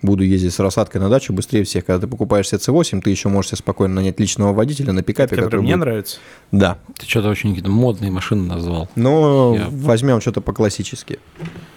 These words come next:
Speaker 1: Просто вот в рейтинге уёбища автопроизводителей Nissan Juke у меня просто занимает одно из лидирующих мест.
Speaker 3: <clears throat>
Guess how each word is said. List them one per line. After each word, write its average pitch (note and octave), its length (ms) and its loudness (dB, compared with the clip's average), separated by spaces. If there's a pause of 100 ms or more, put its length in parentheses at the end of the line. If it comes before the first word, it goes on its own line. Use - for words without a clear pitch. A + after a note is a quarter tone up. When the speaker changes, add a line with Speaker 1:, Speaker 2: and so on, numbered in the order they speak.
(160)
Speaker 1:
Просто G#2+ 280 2
вот G#2+ 260 4
в G#2 100 2
рейтинге A#2+ 440 4
уёбища A2+ 600 2
автопроизводителей A2 800 2
Nissan G2+ 320 0
Juke A2 200 0
у C3+ 60 2
меня G2+ 160 4
просто G#2 280 -2
занимает G2 400 0
одно G2+ 180 0
из F#2+ 80 0
лидирующих F#2+ 560 0
мест. C#3 340 2
Speaker 3:
<clears throat> D2+ 60 -14